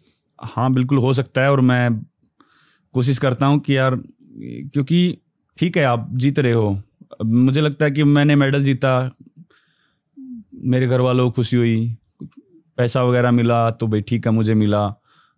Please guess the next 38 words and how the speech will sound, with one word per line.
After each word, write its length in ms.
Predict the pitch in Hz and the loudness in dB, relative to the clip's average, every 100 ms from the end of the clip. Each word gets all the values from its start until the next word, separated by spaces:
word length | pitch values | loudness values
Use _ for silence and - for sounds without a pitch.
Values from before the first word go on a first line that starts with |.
| - | -8
और 200 | 107 104 | -4 -2
मैं 220 | 104 104 | 0 0
अपने 340 | 107 110 110 107 | -2 0 0 2
आसपास 400 | 107 - 113 - | 0 -2 -4 -2
के 100 | 110 | 0
लोगों 220 | 110 107 | 0 0
को 100 | 107 | -2
अपने 200 | 110 101 | -2 0
घर 160 | 104 | -2
पे, 340 | 95 110 104 101 123 - | -2 0 0 -2 -6 -10
मैं 340 | - 107 101 | -4 -2 -2
कुछ, 320 | 98 104 - 95 101 - _ - | -4 -8 -10 -10 -10 -14 _ -10
मैंने 160 | 107 107 | -6 -2
गाड़ी 280 | 117 120 | 0 0
ले 140 | 120 117 | 0 2
ली 280 | 113 113 113 | 2 2 0
या 60 | |
कुछ 220 | 107 120 | -2 -4
भी 80 | 131 | -2
ले 100 | 127 | 0
लिया, 120 | 123 | 0
अपने 160 | 127 147 | 0 2
लिए 140 | 151 | 2
कुछ 160 | 139 127 | 0 -2
ले 120 | 117 | 0
लिया। 260 | 101 98 - _ _ _ _ _ | 0 -2 -4 _ _ _ _ _
लेकिन 220 | - 139 180 | -6 0 2
लोगों 340 | 175 180 208 | 2 2 0
को 120 | 196 | 0
हम 380 | 180 175 175 - - - | 2 2 0 -4 -14 -12
क्या 240 | - 156 | -4 0
देते 220 | 151 123 | 0 0
हैं? 80 | 139 | 2
लोगों 180 | 156 165 | 2 2
को 100 | 156 | 2
हम 140 | 151 | 2
एक 120 | 143 143 | 2 -2
अच्छा 540 | - 147 147 143 - | -2 -2 0 -2 -6